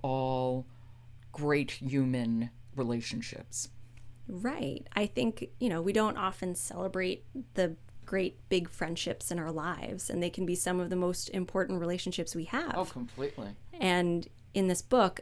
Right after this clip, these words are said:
Speaker 2: Anne and Aminatou really lay their story out for listeners.
Speaker 1: And their podcast is charming.
Speaker 2: Oh, it's so much fun. It's
Speaker 1: Yeah.
Speaker 2: great.
Speaker 1: I really like their podcast.
Speaker 2: Every time I listen to that, or I lis-, when I was listening to this audiobook, it reminded me that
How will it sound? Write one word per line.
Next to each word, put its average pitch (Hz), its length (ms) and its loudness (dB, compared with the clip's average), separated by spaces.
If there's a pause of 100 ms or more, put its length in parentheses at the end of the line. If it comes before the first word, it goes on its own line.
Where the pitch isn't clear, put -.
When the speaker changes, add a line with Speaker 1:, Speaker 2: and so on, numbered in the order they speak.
Speaker 2:
Anne 190 280 4
and 185 100 2
Aminatou 175 680 0
really 190 280 4
lay 175 400 2
their - 180 -2
story 208 480 4
out 160 300 2 (200)
for - 160 -2
listeners. - 680 -2 (440)
Speaker 1:
And 233 160 12
their 247 80 12
podcast 240 680 12
is 147 140 4
charming. 143 560 4 (200)
Speaker 2:
Oh, - 180 10
it's - 140 -2
so 202 120 6
much 170 180 -2
fun. - 300 -2 (280)
It's - 160 2
Speaker 1:
Yeah. 160 120 12
Speaker 2:
great. - 220 4 (480)
Speaker 1:
I 165 80 6
really 156 380 8
like 123 180 4
their 120 120 0
podcast. - 500 -6 (100)
Speaker 2:
Every 233 200 8
time 240 180 6
I 190 80 4
listen 180 300 2
to 175 140 -2
that, 185 420 6
or 180 340 2
I 180 120 2
lis-, - 340 -2
when 185 180 4
I 170 80 4
was - 180 -4
listening 180 280 2
to - 100 -8
this - 220 -6
audiobook, 196 560 2
it 202 260 0
reminded 175 640 4
me 170 160 2
that 160 320 0